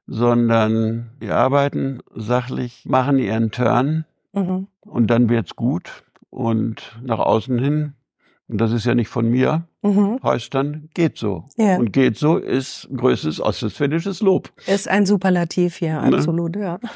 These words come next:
Speaker 2: Hartnäckig und stur, das sagt man uns ja auch, ne?
Speaker 1: Ja, das hat was mit einem gewissen Fußballclub zu tun.
Speaker 2: Ich meine auch.
Speaker 1: Da habe ich das
Speaker 2: Irgendwas
Speaker 1: schon mal gehört.
Speaker 2: klingelt.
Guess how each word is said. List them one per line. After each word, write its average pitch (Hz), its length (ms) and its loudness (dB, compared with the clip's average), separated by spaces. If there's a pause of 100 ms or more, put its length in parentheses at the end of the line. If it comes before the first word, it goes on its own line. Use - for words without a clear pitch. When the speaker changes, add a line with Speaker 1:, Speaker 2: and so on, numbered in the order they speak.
(720)
Speaker 2:
Hartnäckig - 580 -2
und 190 140 -4
stur, 214 380 2
das 208 180 0
sagt - 220 -4
man 196 180 2
uns 196 220 -2
ja 147 100 2
auch, 170 240 2
ne? 196 240 2
Speaker 1:
Ja, 113 680 0
das 110 340 -12 (100)
hat - 280 -6
was 123 180 -6
mit 123 180 -6
einem 120 140 -4
gewissen 110 260 -4
Fußballclub 131 640 -4
zu 131 120 -4
tun. - 160 -2
Speaker 2:
Ich 226 480 0
meine 285 640 -4
auch. 302 200 -2
Speaker 1:
Da 135 160 2
habe 143 120 2
ich 131 80 0
das 104 120 -2
Speaker 2:
Irgendwas - 40 -6
Speaker 1:
schon 151 140 0
mal 175 160 2
gehört. 131 520 2
Speaker 2:
klingelt. 208 920 0